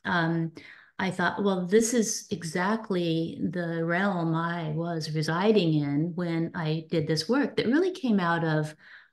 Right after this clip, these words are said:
a research project." I, um, have researched and taught and, uh, written a not published P H D on the relationship that we hold with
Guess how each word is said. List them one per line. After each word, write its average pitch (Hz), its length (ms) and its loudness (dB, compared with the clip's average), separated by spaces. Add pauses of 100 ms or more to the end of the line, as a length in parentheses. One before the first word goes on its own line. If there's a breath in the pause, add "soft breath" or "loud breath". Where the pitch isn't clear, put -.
a 180 100 0
research 240 480 4
project." - 540 -6 (580)
I, 170 300 2
um, 156 420 2 (120)
have 160 420 -6 (100)
researched 185 680 0
and 143 160 0
taught 175 640 0 (560 soft breath)
and, 156 500 2
uh, 151 340 0 (200)
written 175 560 0
a 180 120 -4
not 165 280 -2
published 165 560 -2
P 180 140 -2
H 151 260 -2
D 220 440 4
on 190 600 2 (360 soft breath)
the 185 380 4
relationship 214 800 4
that 180 160 -2
we 190 140 0
hold 175 680 0
with 165 380 -2